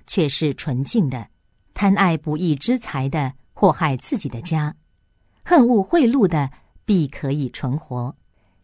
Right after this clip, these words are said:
义人的心思想怎样回答，恶人的口发出恶言。耶和华远离恶人，却垂听义人的祷告。眼中的光彩使人心快乐，好消息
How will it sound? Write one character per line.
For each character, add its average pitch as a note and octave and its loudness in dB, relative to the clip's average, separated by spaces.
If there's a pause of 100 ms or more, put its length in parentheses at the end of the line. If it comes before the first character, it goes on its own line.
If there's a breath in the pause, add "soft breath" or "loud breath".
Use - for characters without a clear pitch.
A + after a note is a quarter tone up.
(120)
义 A3 4
人 D3+ 2
的 D#3 2
心 F#3+ 4
思 F#3+ 0
想 D3 0
怎 C#3 -2
样 D#3+ 0
回 C3+ -4
答， C3 -4 (540)
恶 E4+ 6
人 F#3 4
的 G3+ 2
口 C#3+ -2
发 E3 2
出 D#3+ -4
恶 F3+ 0
言。 B2 -6 (800)
耶 D#4+ 2
和 C#4 4
华 F#3+ 4
远 E3+ 2
离 C3+ -2
恶 B3+ 0
人， C#3+ -2 (360)
却 E3 2
垂 C#3+ -4
听 E3 2
义 C#4+ 6
人 D3 -2
的 D#3+ -2
祷 A#2 -8
告。 C3+ -4 (840)
眼 F#3+ 12
中 E4 2
的 D4 2
光 G#3+ 4
彩 C#3+ 0
使 C#3 -4
人 C3+ 0
心 E3+ 0
快 E3 -2
乐， C3+ -2 (640)
好 D3 6
消 F3 2
息 C#3+ -2